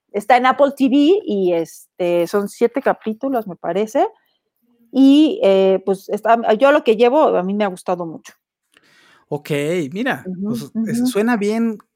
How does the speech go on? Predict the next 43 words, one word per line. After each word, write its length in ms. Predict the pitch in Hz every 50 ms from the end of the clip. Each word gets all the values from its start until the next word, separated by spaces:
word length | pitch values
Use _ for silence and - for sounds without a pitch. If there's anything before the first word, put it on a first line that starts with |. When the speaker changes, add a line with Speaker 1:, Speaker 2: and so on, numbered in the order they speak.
| _ -
Speaker 2:
A 100 | 151 147
ver 140 | 185 190
qué 100 | 185 220
tal 180 | - - 202 196
de, 60 | 185 185
está 200 | 151 - - 175
el 60 | 175
desenlace, 500 | 175 165 - 143 131 139 151 156 - 170
Callis, 240 | - 139 135 127 -
porque 300 | - - - - 135 139
ya 100 | 170 185
como 140 | 208 202 185
me 60 | 247
lo 20 | 254
Speaker 1:
Ujú. 40 | 262
Speaker 2:
estás 180 | 262 262 -
platicando, 500 | - 202 170 - 143 - - 147 160 175
¿cuánto 220 | - 185 185 180 -
tiempo 260 | 208 175 170 175 -
puede 140 | - 185 160
estar 220 | - - 175 175
huyendo? 760 | 190 180 170 147 170 170 165 170 170 160 160 147 131 120 120 - _ _ _ _ _ _ _ _ _ _ _ _ _ _ _ _ _ _ _
Y, 200 | 165 165 - 170
y 40 | 156
si 120 | - 180
viene 200 | 180 190 196 202
aquí 140 | 185 - 196
en 80 | 185 185
México, 280 | 185 180 - - 190
pues, 240 | 170 156 - - - _
de, 180 | 147 143 139 123 139 -
¿y 120 | - 151
si 80 | - 143
se, 160 | - - 127
se 120 | - 165
va 60 | 160
a 40 | 180
encontrar 320 | 180 196 185 175 185 175 -
con 180 | - 170 147
el 160 | 131 131 131 131
narco 340 | 143 165 175 - - 247 226
o 80 | 156 -
qué? 280 | - 151 143 143 -